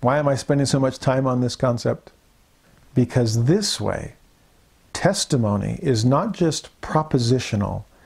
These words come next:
it is relational. In other words, I'm not just checking boxes. Yep, got a testimony of that, got a testimony of that, got a testimony of that. It was,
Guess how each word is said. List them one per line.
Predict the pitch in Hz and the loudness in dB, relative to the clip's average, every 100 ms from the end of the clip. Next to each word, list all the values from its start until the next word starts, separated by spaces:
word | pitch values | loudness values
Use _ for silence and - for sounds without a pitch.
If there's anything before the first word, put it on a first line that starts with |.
| _ _ _ _ _ | _ _ _ _ _
it | 143 139 | -2 2
is | 143 120 | 0 2
relational. | 123 117 117 127 - 113 104 101 98 _ _ _ _ _ _ _ _ _ _ | 2 2 2 2 0 -2 -2 -4 -6 _ _ _ _ _ _ _ _ _ _
In | 131 123 | 0 2
other | 147 160 | 2 2
words, | 135 127 113 - - - | 0 -2 -6 -14 -20 -4
I'm | 139 135 | 0 0
not | 160 - | 0 -2
just | 180 - | -4 -2
checking | - 170 185 175 | -2 0 2 2
boxes. | 131 123 - 139 135 | 2 0 0 0 0
Yep, | - | 0
got | 123 | 0
a | 113 | 0
testimony | 120 117 110 | -2 -2 2
of | 110 | 2
that, | 156 185 | 2 0
got | 120 | -2
a | 107 | -2
testimony | 123 123 117 | -2 0 2
of | |
that, | 131 165 | 2 2
got | 120 | -2
a | |
testimony | 107 120 123 117 | 0 -2 0 2
of | |
that. | 127 180 | 2 0
It | 127 | 0
was, | 113 | -2